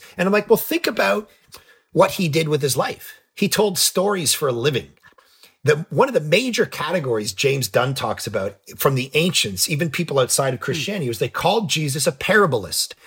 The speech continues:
Speaker 1: That was the, that was the only category they had for him, because everywhere he went,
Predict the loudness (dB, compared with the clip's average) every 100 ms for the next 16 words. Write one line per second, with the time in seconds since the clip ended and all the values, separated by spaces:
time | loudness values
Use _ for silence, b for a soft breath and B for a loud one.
0 | b b b b b 0 2 2 2 -2
1 | -2 -4 -2 -2 -2 0 0 2 0 -2
2 | -4 -2 0 0 0 -2 -2 -2 -2 -4
3 | -4 -6 -10 _ B B B -2 2 2
4 | 4 2 0 -2 -4 -2 -2 -2 -2 -4